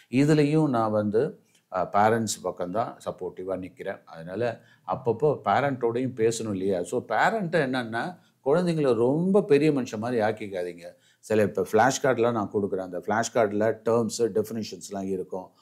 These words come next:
உங்களுக்கு தெரியுதோ தெரியலையோ, terms and definitions ஒரு பக்கம் வச்சுட்டு, டெர்மை ஒண்டி சொல்லிட்டு, "அ, நீ சொல்லுடா பார்ப்போம்" அப்படின்னு சொல்லலாம். இதெல்லாம் இல்லாட்டினாக்கா இந்த டெர்ம்ஸ் வீட்ல ஒரு போர்டு மாதிரி வச்சுக்கோங்க.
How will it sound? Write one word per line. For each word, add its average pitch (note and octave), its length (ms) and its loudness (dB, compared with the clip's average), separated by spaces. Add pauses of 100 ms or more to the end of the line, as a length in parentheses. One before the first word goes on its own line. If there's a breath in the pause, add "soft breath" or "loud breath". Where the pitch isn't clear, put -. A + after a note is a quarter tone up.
(160 soft breath)
உங்களுக்கு A#2 480 2
தெரியுதோ C3+ 460 6
தெரியலையோ, A2+ 540 4
terms C3 240 2
and A#2+ 140 0
definitions A2+ 400 -4
ஒரு G2+ 160 0
பக்கம் G2+ 340 -4
வச்சுட்டு, G2+ 260 -8
டெர்மை A2+ 360 -2
ஒண்டி G#2+ 200 -6
சொல்லிட்டு, G#2 600 -4 (280 loud breath)
"அ, A#2 160 2
நீ A2 120 0
சொல்லுடா A2 360 4
பார்ப்போம்" G2+ 580 0
அப்படின்னு G#2 320 0
சொல்லலாம். F#2 580 -4
இதெல்லாம் D3+ 280 -2
இல்லாட்டினாக்கா B2+ 480 0
இந்த A#2 140 0
டெர்ம்ஸ் B2 480 -4 (200 loud breath)
வீட்ல D3+ 380 4
ஒரு G#2 160 4
போர்டு A#2+ 300 4
மாதிரி A2 280 0
வச்சுக்கோங்க. F2+ 420 -6